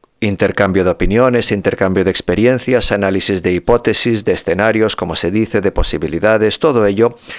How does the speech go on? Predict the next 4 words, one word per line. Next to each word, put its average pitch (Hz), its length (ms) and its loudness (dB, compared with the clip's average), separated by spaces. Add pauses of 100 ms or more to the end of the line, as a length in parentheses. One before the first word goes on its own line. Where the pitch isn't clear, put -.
(200)
con 160 240 4
carácter 123 480 0
voluntario 120 880 0 (600)
para 120 360 0